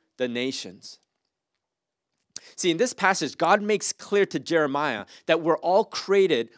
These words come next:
with that specific calling in mind as well. Not just a relationship with God, but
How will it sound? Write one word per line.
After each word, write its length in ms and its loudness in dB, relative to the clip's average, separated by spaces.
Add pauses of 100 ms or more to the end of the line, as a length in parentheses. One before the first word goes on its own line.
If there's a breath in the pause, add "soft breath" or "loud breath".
(140)
with 420 -4
that 240 2
specific 680 -4
calling 420 -4
in 100 -6
mind 220 -4
as 140 -8
well. 160 2
Not 280 2
just 220 -2
a 60 0
relationship 440 -4
with 180 -2
God, 420 0 (240 loud breath)
but 200 -2